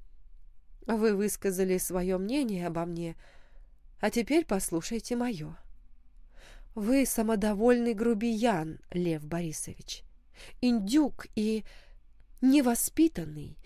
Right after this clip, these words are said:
несимпатичный, ужасный, черствый человек. Я никогда бы не обратила на вас внимания. Никогда, слышите? Как мужчина вы мне не нравитесь.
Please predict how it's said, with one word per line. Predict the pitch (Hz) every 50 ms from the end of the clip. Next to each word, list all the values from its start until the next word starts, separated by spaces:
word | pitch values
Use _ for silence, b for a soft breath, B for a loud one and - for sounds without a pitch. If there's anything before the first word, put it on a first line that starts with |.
| b b -
несимпатичный, | 247 254 254 277 330 330 302 - - - 247 240 233 202 - 185 185 - - 294 311 - - - - 180 170 165 - -
ужасный, | 240 220 202 185 180 240 277 294 269 - - - 196 180 170 - -
черствый | - - - 233 240 269 285 254 - - - 240 214 254 226
человек. | - - - 233 220 208 202 175 175 180 160 - - - - - - - - - - - - - - - - - -
Я | - 214 269 339 302
никогда | 294 381 381 - 349 320 254 208 190 185 202 202 196
бы | 160 165 170 175 -
не | - 226 240
обратила | 202 185 180 190 185 190 - 226 233 226 208 196
на | 202 190 180
вас | 180 185 - -
внимания. | 180 185 208 226 208 180 165 160 160 156 160 - B B B B
Никогда, | B 247 254 285 285 - 320 330 320 254 214 196 208 214 180 139 - - - - -
слышите? | - - 247 302 339 - - - - - - - - - - - - - - - - B B B B
Как | B 277 269 226
мужчина | 240 254 285 262 - - - - 311 320 302 226 185 175
вы | 196 208 196
мне | 185 180 190
не | 196 208 233 254 269
нравитесь. | 262 262 233 220 202 170 - - - - - - - -